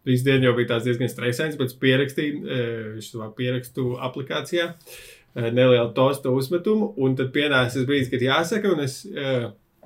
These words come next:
es norunāju ļoti labi, ļoti smieklīgi, ļoti raudulīgi, un vispār es domāju par to, ka šobrīd, eh, man runāt tādās publiskās vietās ir ļoti liela priekšrocība, jo kādreiz es biju varbūt nedaudz asociēts ar kaut kādu tur improvizatoru vai tam līdzīgi,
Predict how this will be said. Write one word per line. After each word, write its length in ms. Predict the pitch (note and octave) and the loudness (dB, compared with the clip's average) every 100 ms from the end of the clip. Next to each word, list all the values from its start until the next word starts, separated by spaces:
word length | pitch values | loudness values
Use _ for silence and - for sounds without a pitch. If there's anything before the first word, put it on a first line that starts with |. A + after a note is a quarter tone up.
| _ _ _ _ - | _ _ _ _ -4
es 120 | B2+ | 0
norunāju 460 | D3+ F#3 F#3 F3 E3+ C3+ | 6 6 6 2 2 2
ļoti 160 | B2 C#3+ | 2 4
labi, 240 | E3+ D#3+ | 2 2
ļoti 160 | B2+ B2 | -2 0
smieklīgi, 560 | D#3+ E3 E3 D#3+ D3+ C3 - _ | 0 0 0 -2 -4 -10 -18 _
ļoti 320 | B2+ B2 B2 | -4 -2 2
raudulīgi, 680 | D3 E3+ F3 F3+ F3+ F3+ E3+ - _ | 6 6 8 8 8 6 2 -2 _
un 180 | C#3 C#3 | -2 2
vispār 380 | D#3+ E3 B2+ A#2+ | 2 2 0 0
es 80 | C#3 | 2
domāju 300 | C3+ C3 A#2+ | 2 2 0
par 140 | B2 | -2
to, 140 | C#3 C3+ | -2 -2
ka 100 | C3+ | -4
šobrīd, 560 | - F3 F3+ C3+ A#2 | 2 4 6 4 0
eh, 140 | A#2 A2+ | -2 -4
man 240 | B2+ C3+ | -2 2
runāt 400 | C3 D3+ C3 A#2 | 2 2 -2 -2
tādās 320 | B2+ A#2 A#2 - | -4 -2 -6 -8
publiskās 480 | C#3+ C#3 C3 B2 | -6 -4 -4 -8
vietās 440 | C3 C#3 E3+ C3+ - | -6 -4 -4 -6 -8
ir 180 | C3 A#2+ | -6 -2
ļoti 400 | C#3+ C#3+ C3+ C3 | 0 0 0 -2
liela 160 | C3+ | -2
priekšrocība, 680 | C3+ F3+ F3+ D3 B2 A#2+ A2 - _ - | -2 -2 -2 -4 -4 -4 -6 -14 _ -8
jo 100 | B2 | -4
kādreiz 400 | D#3 E3 D3 B2 | 2 2 2 0
es 120 | A#2+ | -2
biju 180 | B2 B2 | 0 2
varbūt 260 | B2+ A#2+ B2+ | 2 0 -2
nedaudz 360 | C#3 C3 A#2+ | 0 0 0
asociēts 600 | B2+ C#3+ - A#2+ A2+ - | 0 -4 -6 -6 -6 -6
ar 60 | A#2 | -8
kaut 220 | - A#2 | -6 -6
kādu 320 | A#2+ A2+ A2+ A2 | -6 -8 -10 -12
tur 140 | C3+ | -4
improvizatoru 840 | F3 F#3+ F#3 D#3+ D#3+ C#3+ C#3 C3 A#2+ | -4 0 -2 0 0 -2 0 0 0
vai 80 | A#2 | -2
tam 160 | D3 F3+ | -2 0
līdzīgi, 380 | E3 C#3+ C#3+ | 0 -2 -8